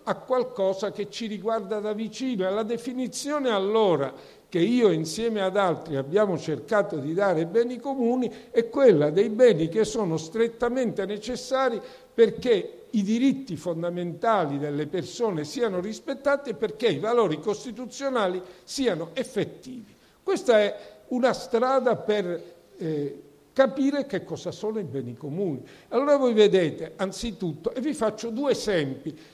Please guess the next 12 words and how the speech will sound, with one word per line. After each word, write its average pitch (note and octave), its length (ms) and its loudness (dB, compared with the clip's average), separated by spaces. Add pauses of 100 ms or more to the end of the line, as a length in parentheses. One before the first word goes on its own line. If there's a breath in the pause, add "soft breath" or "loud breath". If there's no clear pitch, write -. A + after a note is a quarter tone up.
(100)
per B3 180 2
mostrare B3+ 680 2
come G3+ 580 -2 (140)
il A3 180 2
mondo B3 480 4
dei G3 180 6
beni G#3+ 340 2
comuni G#3+ 380 -2
sia F3+ 200 -2
molto D#3+ 340 -4
variegato. C3 640 -4
L'acqua. - 600 -2